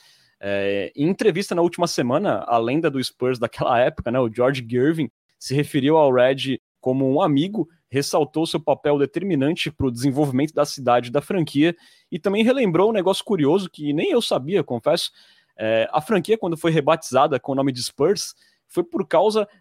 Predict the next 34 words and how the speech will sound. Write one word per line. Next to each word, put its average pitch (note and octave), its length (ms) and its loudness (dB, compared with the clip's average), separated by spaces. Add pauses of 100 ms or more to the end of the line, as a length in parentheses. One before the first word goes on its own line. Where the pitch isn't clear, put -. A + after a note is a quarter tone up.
da C#3 200 0
cidade E3 680 -2 (220)
de B2+ 160 -4
mesmo G#3 340 2
nome F3+ 260 2
no F3+ 120 0
Texas, D#3 600 -2 (200)
onde G#3 440 0 (300)
o F#3 120 0
McCombs F3+ 600 0
passou G#3 320 0
a - 20 -2
sua - 160 -6
infância. E3 720 -4 (120)
Eu - 200 -8
confesso G3 420 -4
que - 60 -8
eu G3 40 -6
não G3 80 -4
sabia E3+ 420 -2
dessa. B2 360 -2 (420)
É, C3 120 -4
portanto, F3+ 520 -2 (380)
um A#3+ 80 -2
pouquinho A3 580 2 (140)
de C3 140 -10
história D#3 500 4
aí, C3+ 240 0 (220)
relembrando C3+ 520 2
um C#3+ 60 0
personagem C#3 460 2
importante D3 640 -2
dos C#3 120 -8
primórdios B2 720 -2